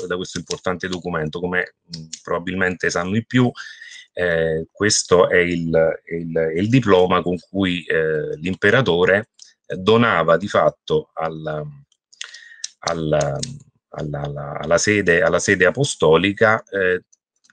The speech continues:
i territori che avevano fatto parte fino a pochi decenni prima della Tuscia Langobardorum e i territori della, della, del Ducato Romano, vedete, Civitas Romana cum Ducato suo,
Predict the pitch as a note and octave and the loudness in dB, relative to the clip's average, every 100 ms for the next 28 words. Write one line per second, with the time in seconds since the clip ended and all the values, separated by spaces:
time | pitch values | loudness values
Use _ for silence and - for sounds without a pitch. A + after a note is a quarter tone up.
0 | _ - - A2+ A2 B2 B2 C#3 C#3 B2+ | _ -20 -8 -4 0 2 4 4 4 4
1 | F#2+ F#2 G2 F#2+ F#2+ - F#2 G2+ G2 _ | 2 2 0 0 -2 -2 0 2 0 _
2 | E2+ E2 - F#2+ F2 - F2+ F2+ F2+ - | -6 -6 -8 -6 -6 -2 -4 -2 -4 -4
3 | F2 F2+ E2 G2 F#2 D#2 C#2+ _ _ _ | -4 -6 -4 -4 -2 -4 -8 _ _ _
4 | - _ _ _ D2 D#2+ E2 D#2+ F#2 G2+ | -20 _ _ _ -4 -2 2 0 0 -2
5 | - F2+ E2+ F2 - G#2 D3 A2 F2 D#2+ | 0 2 2 2 0 2 2 4 2 2
6 | F#2+ G#2 G#2+ G#2+ - G#2 G2+ A2+ A#2+ A#2+ | 2 0 -2 -4 -2 -4 0 0 0 0
7 | F2+ F2+ F#2+ - _ _ _ _ _ E2+ | 2 2 -2 -6 _ _ _ _ _ -4
8 | F#2 F2+ F2 F2+ F2 - _ F#2 G2 F2+ | -2 0 0 2 -2 -6 _ -8 -6 -4
9 | F2+ E2+ _ _ _ - F#2+ G2 F#2+ A2+ | -4 -6 _ _ _ -16 -4 -4 -2 0
10 | - F#2+ F#2 F2+ G2 D2+ D2+ - F2 F2+ | 2 4 4 4 4 2 -2 -6 -10 -10
11 | D#2+ D#2 F#2 F2+ F2+ - F2 F2 G2+ F#2+ | -6 -6 -4 -4 -2 -2 -2 0 0 0
12 | E2+ F2 F2+ F2+ F#2 F2+ F#2 - D2+ D2+ | -2 -8 -8 -2 0 2 0 -2 0 0